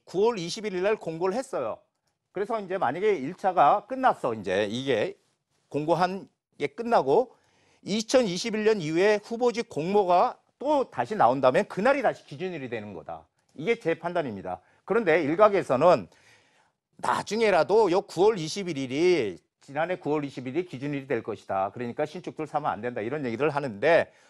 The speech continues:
저는 그렇게 보지를 않습니다. 그렇게 되면은 엉망진창이 될 거니까요. 그래서 하여간, 어, 이게 지금 공공재개발 사업하고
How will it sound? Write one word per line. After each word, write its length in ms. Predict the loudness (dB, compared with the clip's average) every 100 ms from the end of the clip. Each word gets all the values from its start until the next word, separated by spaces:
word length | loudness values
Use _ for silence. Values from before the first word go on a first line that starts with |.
| -10
저는 300 | -6 -6 -6
그렇게 340 | -10 -8 -6
보지를 320 | -6 -6 -4 -4
않습니다. 500 | -4 -12 -12 -12 -8
그렇게 260 | -6 -2
되면은 420 | -2 -2 -2 -4 -6 _
엉망진창이 1040 | -14 -12 -6 -6 -6 -12 -16 -12 -10 -8 -8
될 180 | -10 -8
거니까요. 560 | -8 -10 -14 -10 -10 -12 _ -8
그래서 260 | 0 0 -2 -4
하여간, 400 | -2 2 2 -2 _ _ _ _
어, 420 | 4 8 8 6 4
이게 340 | -2 2 2
지금 300 | 2 -2 -2
공공재개발 840 | -6 -2 -2 -4 -6 -2 0 0
사업하고 640 | 0 0 0 2 0 0